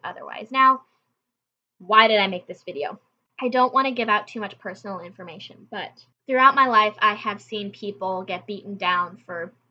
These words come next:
being themselves, being who they are, and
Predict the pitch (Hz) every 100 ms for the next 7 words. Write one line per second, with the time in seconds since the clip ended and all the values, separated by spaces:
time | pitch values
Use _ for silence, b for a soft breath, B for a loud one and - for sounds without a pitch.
0 | _ _ 208 190 185 165 190 - - -
1 | - 185 190 - 190 175 - 185 190 190
2 | 185 - 185 175 180 190